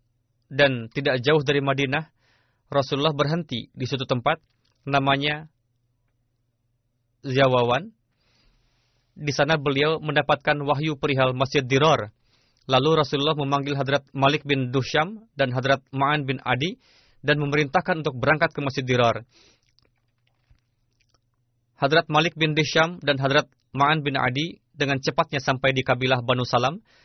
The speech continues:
yang merupakan kabilah Hadrat Malik bin Dusyam. Hadrat Malik bin Dusyam mengatakan kepada Hadrat Ma'an bin Adi,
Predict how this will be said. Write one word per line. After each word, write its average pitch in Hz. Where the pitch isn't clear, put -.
yang 143
merupakan 135
kabilah 135
Hadrat 139
Malik 139
bin 131
Dusyam. 127
Hadrat 143
Malik 160
bin 160
Dusyam 175
mengatakan 156
kepada 143
Hadrat 139
Ma'an 143
bin 135
Adi, 127